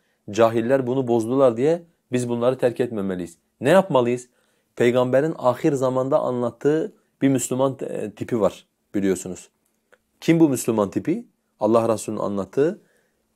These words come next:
elli tane bir rivayete şehidin ecri vardır ona diyor. Sahabeye söylüyor sizden. Bir rivayete sizden elli tane amel yapan insanın ecri vardır diyor.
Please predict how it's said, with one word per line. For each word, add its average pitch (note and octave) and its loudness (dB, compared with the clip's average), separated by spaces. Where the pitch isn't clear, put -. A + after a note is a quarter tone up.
elli C#3+ 4
tane E3 4
bir C#3+ 4
rivayete A#2 4
şehidin B2 2
ecri B2 2
vardır G#2 6
ona F#2 0
diyor. C3+ -2
Sahabeye G#2+ 4
söylüyor F#2 -2
sizden. F2+ -4
Bir E3 4
rivayete D#3+ 4
sizden E3 0
elli C3+ 0
tane D3+ 0
amel C#3 0
yapan C#3 2
insanın C3 -4
ecri G#2+ 0
vardır E2+ 0
diyor. F#2 -8